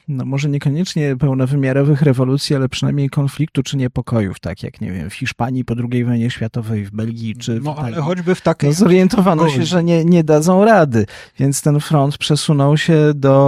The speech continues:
Speaker 2: No właśnie.
Speaker 1: do, poza Europę. Do Ameryki Środkowej, do Afryki, do Azji
Speaker 2: No,
Speaker 1: Południowo-Wschodniej.
Speaker 2: bo tam już też i maoiści dochodzili z ich, e,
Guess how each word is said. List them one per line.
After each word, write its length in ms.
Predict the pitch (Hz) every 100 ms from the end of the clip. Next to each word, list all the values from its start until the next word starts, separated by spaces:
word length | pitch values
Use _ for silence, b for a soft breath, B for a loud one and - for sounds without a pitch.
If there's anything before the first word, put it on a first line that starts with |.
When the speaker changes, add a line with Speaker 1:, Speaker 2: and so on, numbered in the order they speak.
| 139 143 147 147
Speaker 2:
No 60 |
właśnie. 140 | 151 143
Speaker 1:
do, 280 | 151 151 156
poza 260 | 165 143 156
Europę. 560 | 170 208 165 - 104 - B B B B B -
Do 240 | 123 123
Ameryki 420 | 135 147 165 -
Środkowej, 760 | 160 160 147 - 147 127 120 117
do 200 | 110 117
Afryki, 460 | 127 - 131 - 123
do 260 | 117 110 110
Azji 200 | 113 117
Speaker 2:
No, 40 |
Speaker 1:
Południowo-Wschodniej. 760 | 113 113 113 113 131 135 127 117
Speaker 2:
bo 100 | 147
tam 220 | 151 160
już 160 | 160
też 180 | - 151
i 100 | 156
maoiści 640 | 151 156 160 202 170 -
dochodzili 640 | 135 127 131 123 135 131 131
z 120 | -
ich, 420 | 156 151 131
e, 40 | -